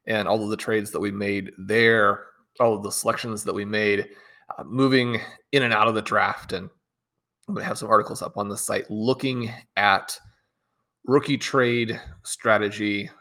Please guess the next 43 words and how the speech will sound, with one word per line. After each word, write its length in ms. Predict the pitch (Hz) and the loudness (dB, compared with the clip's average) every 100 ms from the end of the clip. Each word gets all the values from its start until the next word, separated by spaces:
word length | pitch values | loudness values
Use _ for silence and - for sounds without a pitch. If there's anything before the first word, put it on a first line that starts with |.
| _ | _
within 320 | 104 101 107 110 | -10 -6 -6 -6
this 120 | 104 | -8
concept 720 | - 104 104 - 98 - - - | -6 -6 -6 -6 -6 -8 -14 0
of 440 | 101 95 92 - - _ _ _ _ - | 2 4 0 -6 -20 _ _ _ _ -8
perpetual 420 | 220 175 - 135 | 2 2 4 2
reloading 560 | 131 120 110 107 101 110 - _ - | 4 6 4 4 -2 -8 -18 _ -8
and 100 | 104 | -6
the 60 | |
permanent 380 | 95 110 110 101 | -6 -6 -6 -8
championship 520 | - 101 101 104 101 - | -6 -6 -6 -10 -12 -6
window. 540 | 110 110 107 101 95 - _ _ _ _ _ | -4 0 2 2 0 -8 _ _ _ _ _
That 100 | 107 | 2
was 140 | 110 104 | 2 4
a 60 | |
lot 120 | 110 | 4
of 120 | 107 - | 4 4
fun 380 | 104 98 101 98 | 0 0 -12 -6
doing 240 | 110 101 | -4 -2
that 160 | 101 95 | -4 -6
with 180 | 95 | -4
Ben. 240 | - 120 110 | 2 4 4
I've 200 | 104 - | -2 -6
also 220 | 98 - | -6 -4
been 100 | 101 | -6
having 220 | 101 101 95 | -6 -8 -8
a 40 | |
great 240 | 90 98 | -4 -6
time 300 | - 101 101 - - _ - | -4 -4 -4 -6 -20 _ -2
drafting 300 | 107 104 95 | -2 -2 -10
with 120 | 92 | -4
Blair 260 | 104 95 | 0 0
Andrews 360 | 101 101 101 95 | 0 -2 -4 -4
and 100 | 98 | -8
Monty 320 | 95 98 - | -8 -8 -10
Fawn. 540 | 107 127 123 117 110 - - _ _ - | -2 4 6 6 4 -4 -12 _ _ -14
Curtis 320 | - 113 101 | -4 -4 -4
and 100 | 104 | -6
I 160 | 98 95 | -6 -6
have 400 | 92 98 98 - - | -4 -2 -4 -4 -8
a 80 | 101 | -8
draft 520 | - 98 101 101 - | -4 0 0 0 -8
in 180 | 107 98 | -12 -10
the 320 | 98 95 92 | -10 -10 -10